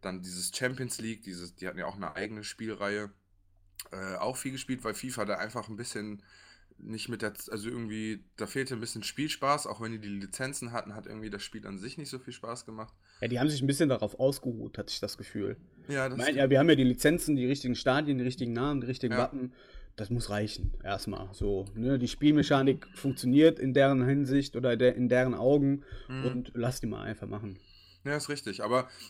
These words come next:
Speaker 1: ich fand früher, das war halt, es wurde irgendwann ein bisschen unrealistisch.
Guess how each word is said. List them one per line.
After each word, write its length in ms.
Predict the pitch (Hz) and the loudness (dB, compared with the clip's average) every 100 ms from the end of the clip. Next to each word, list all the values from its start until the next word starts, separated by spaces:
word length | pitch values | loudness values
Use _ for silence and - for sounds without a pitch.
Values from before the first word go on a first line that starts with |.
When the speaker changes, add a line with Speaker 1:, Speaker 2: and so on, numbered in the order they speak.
| _ | _
Speaker 1:
ich 100 | - | -2
fand 220 | 160 160 | -2 -2
früher, 180 | - 160 | -6 -6
das 220 | 135 - | -6 0
war 140 | 135 | 0
halt, 180 | 143 135 | 2 0
es 180 | - - | -4 -6
wurde 180 | 143 - | -6 -4
irgendwann 260 | 151 151 | -4 -4
ein 40 | 139 | -4
bisschen 200 | 147 139 | -6 -4
unrealistisch. 840 | 165 143 110 104 101 - 95 - | -2 2 2 0 -4 -8 -8 -10